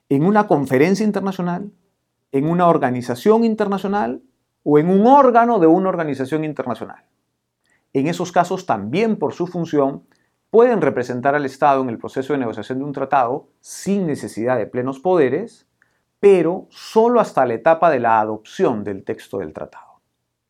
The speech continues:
La pregunta que nos podríamos hacer es, ¿qué pasa si una persona pretende representar al Estado en un proceso de negociación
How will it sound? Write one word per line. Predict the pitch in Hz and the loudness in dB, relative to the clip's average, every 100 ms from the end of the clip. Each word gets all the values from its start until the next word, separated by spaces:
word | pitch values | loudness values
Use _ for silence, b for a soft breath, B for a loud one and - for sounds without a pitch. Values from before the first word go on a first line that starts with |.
| _ _ b b b b b b | _ _ b b b b b b
La | 190 | 2
pregunta | 214 254 302 311 | 4 4 4 0
que | 220 | 0
nos | 170 | -2
podríamos | 160 160 202 202 156 | 4 4 4 2 -4
hacer | 131 180 175 | -2 0 0
es, | 180 180 - _ _ | -2 -6 -18 _ _
¿qué | 151 | -2
pasa | - 160 - - 175 233 _ _ _ | 0 0 -2 -8 -10 -12 _ _ _
si | - - 135 | -16 -6 -2
una | 131 160 160 | 0 0 0
persona | 170 160 240 175 127 160 - _ _ _ - | -2 0 0 0 -2 -4 -10 _ _ _ -4
pretende | 131 123 123 226 156 120 117 | -2 -2 2 2 2 0 0
representar | 120 110 117 117 123 156 | 0 -4 -6 -4 0 0
al | 151 | 0
Estado | 147 202 165 | 0 2 2
en | 120 | 2
un | 143 | -2
proceso | 139 147 175 160 175 | -2 -2 -4 -4 -4
de | 175 | -2
negociación | 175 175 185 208 202 262 | -4 -4 0 2 2 0